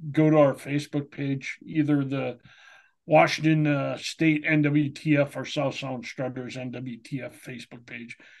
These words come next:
And w-, we got Instagram too, whenever I go and do it on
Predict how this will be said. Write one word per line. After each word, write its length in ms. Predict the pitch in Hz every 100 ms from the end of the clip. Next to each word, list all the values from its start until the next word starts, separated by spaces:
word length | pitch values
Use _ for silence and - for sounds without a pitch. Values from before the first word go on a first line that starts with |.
| _ -
And 420 | 165 180 175 151
w-, 260 | 147 165 147
we 180 | 143 160
got 220 | 147 151
Instagram 840 | 139 147 147 - 127 127 123 117 -
too, 220 | - 135
whenever 580 | 127 120 131 - 135 -
I 160 | 123 180
go 300 | 147 135 127
and 180 | 107 - _ - - - - _ - _ - 143 147
do 200 | 143 156
it 80 | 151
on 420 | 147 147 131 139